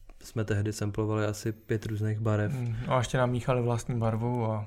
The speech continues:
Speaker 1: A fakt jsme se nad tím jako stáli, tak nás vlastně hrozně překvapilo, že ty opraný trika jako lidi moc vlastně nezajímají
Speaker 2: Že nikdo
Speaker 1: konec
Speaker 2: neřeší,
Speaker 1: konců.
Speaker 2: to je opraný, to je prostě
Speaker 1: No.
Speaker 2: černý a bílý tričko. Přitom
Speaker 1: No.
Speaker 2: ta bílá je jako křídově bílá a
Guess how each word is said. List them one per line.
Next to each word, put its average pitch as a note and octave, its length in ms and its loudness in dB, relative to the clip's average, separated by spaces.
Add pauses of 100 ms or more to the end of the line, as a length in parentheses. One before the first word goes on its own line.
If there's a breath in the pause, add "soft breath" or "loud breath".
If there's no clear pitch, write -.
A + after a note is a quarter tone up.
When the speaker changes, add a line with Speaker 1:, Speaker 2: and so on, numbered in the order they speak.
Speaker 1:
A G#2+ 140 -2
fakt - 220 -2
jsme A#2 140 0
se A#2 100 -2
nad A2+ 100 2
tím A#2 160 -2
jako A2+ 240 0
stáli, A2+ 400 2
tak A2+ 160 -2
nás A2 260 0
vlastně A2+ 240 -2
hrozně A2 240 2
překvapilo, A2 540 0
že A2+ 240 2 (240)
ty B2+ 100 2
opraný A#2 400 -2
trika A#2+ 420 -2 (840 soft breath)
jako A#2 220 -2
lidi B2 200 2
moc C3 200 -2
vlastně C3+ 260 0
nezajímají A2+ 520 2
Speaker 2:
Že C#3+ 60 8
nikdo D#3+ 140 8
Speaker 1:
konec C#3 160 6
Speaker 2:
neřeší, C#3+ 160 6
Speaker 1:
konců. C#3 100 2
Speaker 2:
to D#3 60 8
je C#3 60 8
opraný, C3 360 4
to C3 60 0
je B2+ 40 2
prostě A#2+ 160 -2
Speaker 1:
No. A#2+ 60 0
Speaker 2:
černý C3 240 2
a B2+ 40 2
bílý B2 180 0
tričko. A#2 400 -6 (100)
Přitom C#3 240 2
Speaker 1:
No. A#2+ 60 6
Speaker 2:
ta C#3+ 100 10
bílá C3 400 10
je B2+ 100 8
jako B2+ 220 2
křídově B2+ 420 4
bílá C#3+ 460 8
a A#2 240 2